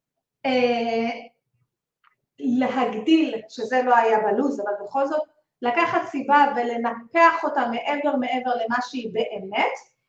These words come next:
לתת לה להשתלט לנו על כל ההחלטה, אוקיי?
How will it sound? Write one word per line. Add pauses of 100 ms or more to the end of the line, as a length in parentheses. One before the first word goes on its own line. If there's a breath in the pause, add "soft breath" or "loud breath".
(120)
לתת
לה
להשתלט
לנו
על
כל
ההחלטה, (1120)
אוקיי?